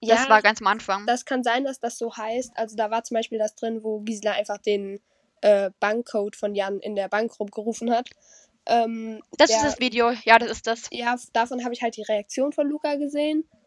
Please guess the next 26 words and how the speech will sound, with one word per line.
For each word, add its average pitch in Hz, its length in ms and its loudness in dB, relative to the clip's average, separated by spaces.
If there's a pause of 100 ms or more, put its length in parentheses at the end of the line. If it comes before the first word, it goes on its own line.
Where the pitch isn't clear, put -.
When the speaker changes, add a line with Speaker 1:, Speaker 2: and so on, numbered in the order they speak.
(120)
Speaker 2:
und 226 100 -2
hab 214 140 0
dadurch 220 280 0
dann 208 140 -4
den 202 140 -6
Kanal 226 460 0
gefunden. 240 420 -2
Dann 214 140 -2
fand 214 180 -6
ich 214 100 -8
die 202 140 -6
Videos 220 400 -6
richtig 240 260 0
lustig 240 520 2
und 208 300 -6 (440)
ja, 196 380 2 (760)
der 214 160 4
Rest 226 220 2
erklärt 208 320 -4
sich 208 120 -10
von 208 140 -8
selbst. 190 400 -12 (100)
<laughs> 233 240 -6
So 226 140 4
in 226 60 4
etwa. 202 340 -2